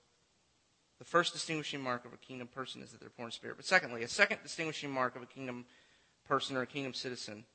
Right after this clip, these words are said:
and I want to do it the same way I did with the first, by picking one of these and using them as a template for the rest. So let's look at what it means to be pure in heart. 'Cause Jesus says not only are kingdom people poor in spirit, they're also pure in heart. Do you see that down there in the list? "Blessed are the pure in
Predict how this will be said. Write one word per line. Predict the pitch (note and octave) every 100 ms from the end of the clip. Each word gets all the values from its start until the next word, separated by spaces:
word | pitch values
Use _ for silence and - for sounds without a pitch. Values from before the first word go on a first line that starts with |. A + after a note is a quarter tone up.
| _ _ _ _ _ _ _ -
and | D#3+
I |
want | E3+
to | E3
do | E3
it |
the | -
same | E3
way | D#3+
I | D#3+
did | D3+ C#3+
with | C#3+
the |
first, | - C3+ B2
by | C#3+
picking | C3+ - F3 D#3+ D3 D#3 D3
one | C3+ C3 - - - -
of | C#3
these | D3 C#3
and | C#3+
using | C#3 D3+ D#3
them | C#3+
as | C3+
a | C3
template | D3 C#3 C3+
for | -
the | C3
rest. | C3 B2+
So | -
let's | C3+ E3+ -
look | D#3 E3
at | D#3 D3 -
what | C#3
it | B2
means | C3+ C3
to | C3
be | B2
pure | - - D3
in | C3
heart. | B2 C#3+ F#2+ -
'Cause | C#3 -
Jesus | F3 F#3 E3
says | D3
not | C#3+ C#3+
only | F3 F#3
are | C#3+
kingdom | - E3 D3+ D3 - - -
people | - F#3 - C#3+ B2+ - - - - -
poor | F3+ E3+
in | C#3+
spirit, | - - F3 D#3 C#3+ - - - -
they're | D3+ C#3
also | D#3+ E3 D#3 D3 C#3+
pure | - E3+ E3 E3
in | C#3+ C3 -
heart. | C#3 B2+ -
Do |
you | C3+
see | - D#3
that | D#3
down | D3 D3
there | C#3+
in | C#3+
the | C#3
list? | C#3+ D3 -
"Blessed | D3 D3 D#3
are | D3
the |
pure | B2 - D3+
in | C#3